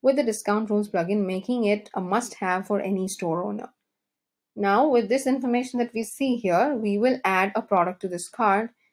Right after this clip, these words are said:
and see if the discount applies properly. I'm gonna add three of them to the cart, going to the cart page. And here you'll be able to notice that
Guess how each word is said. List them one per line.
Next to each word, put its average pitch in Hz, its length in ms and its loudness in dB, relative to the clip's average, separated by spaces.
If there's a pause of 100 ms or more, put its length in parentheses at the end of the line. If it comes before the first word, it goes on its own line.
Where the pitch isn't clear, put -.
(200)
and 240 140 -2
see 262 140 -2
if 247 80 0
the 226 80 2
discount 226 420 -4
applies 196 400 -2
properly. - 460 -8 (520)
I'm 208 160 0
gonna 330 280 2
add 196 400 2
three 220 240 -2
of 214 200 -2
them 196 500 -4 (100)
to 190 100 -4
the 165 100 -4
cart, 202 440 0 (840)
going 175 200 -6
to 170 100 -10
the 175 80 -6
cart 240 400 0
page. 240 460 0 (420)
And 202 180 0
here 262 220 6
you'll 262 240 4
be 247 140 2
able 233 240 2
to 240 100 -2
notice 233 600 2
that 180 600 -2